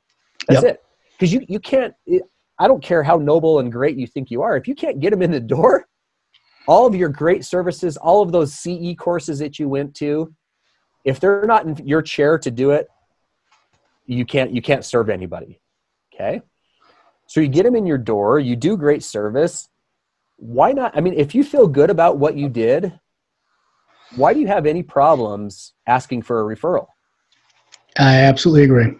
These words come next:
Speaker 1: You know, and so we, we, we're humble. We, we wanna be, you know, be, have this sense of humility about us. So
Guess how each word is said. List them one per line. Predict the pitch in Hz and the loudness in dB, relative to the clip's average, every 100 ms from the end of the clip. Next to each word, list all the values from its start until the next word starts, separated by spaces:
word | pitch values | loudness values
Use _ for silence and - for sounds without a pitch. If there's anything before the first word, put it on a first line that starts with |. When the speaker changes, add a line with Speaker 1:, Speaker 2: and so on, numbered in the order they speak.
| - | 0
Speaker 1:
You | 185 | 4
know, | 196 | 4
and | 180 | 2
so | 170 202 185 - - | 4 2 2 -4 0
we, | 160 202 | 4 4
we, | 156 170 | 4 0
we're | 151 139 127 | 2 2 2
humble. | 143 151 160 202 247 - _ | 2 2 4 4 4 -2 _
We, | - 123 135 | -4 -2 -2
we | 127 131 | 0 0
wanna | 123 135 156 | 2 2 2
be, | 139 135 | -2 -2
you | 127 190 107 - _ 127 | -2 -4 -6 -20 _ -4
know, | 120 113 | -2 -4
be, | 110 117 113 - | -6 -8 -10 -14
have | - - 147 | -14 0 0
this | 151 143 | 0 -2
sense | 151 139 | -4 -4
of | 127 | -6
humility | 135 123 131 131 | -4 -2 0 0
about | 117 117 151 | 0 0 -2
us. | 226 - _ _ _ _ _ _ | -4 -10 _ _ _ _ _ _
So | - 180 156 | 4 4 4